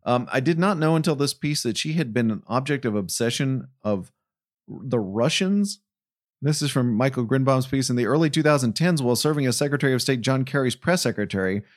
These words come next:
Ms. Psaki's name and likeness became the subject of a widespread anti-American campaign on Russian state T V.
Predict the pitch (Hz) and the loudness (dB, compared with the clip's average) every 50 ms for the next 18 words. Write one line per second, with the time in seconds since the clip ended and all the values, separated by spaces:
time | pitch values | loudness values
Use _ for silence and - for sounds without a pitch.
0 | _ _ _ _ _ _ - 139 151 131 135 - 156 165 180 - 170 135 139 151 | _ _ _ _ _ _ 0 2 2 2 4 4 4 4 4 2 2 2 2 4
1 | 156 156 147 139 131 135 151 151 147 135 127 - 139 127 - 143 131 123 117 104 | 2 2 2 2 4 4 4 4 2 -2 -2 -2 -4 -2 0 0 0 0 0 0
2 | - 151 170 170 175 151 135 123 113 113 104 107 104 117 135 180 175 - - - | 0 0 0 0 0 0 0 0 0 0 0 0 2 2 2 2 0 -2 -2 0
3 | 151 139 117 - - 120 143 180 190 - 190 175 139 82 110 107 107 113 127 165 | 0 0 0 -2 -4 -2 -2 0 0 0 0 0 0 0 0 0 2 2 2 2
4 | 196 185 - 127 120 113 - - 135 127 131 131 147 139 131 113 101 98 98 98 | 0 0 0 -2 -2 -2 -2 -2 -2 -2 0 0 0 0 0 0 -2 -2 -2 0
5 | 107 123 170 160 - 147 123 110 - - - 151 147 117 - - - - 151 139 | 2 2 2 0 0 -2 -2 -2 -4 -2 -2 -4 -4 -4 -10 -10 -6 -4 -2 -2
6 | 107 90 98 123 170 156 107 90 101 104 98 | -2 -2 -2 -2 -2 -2 -2 -2 -2 -4 -4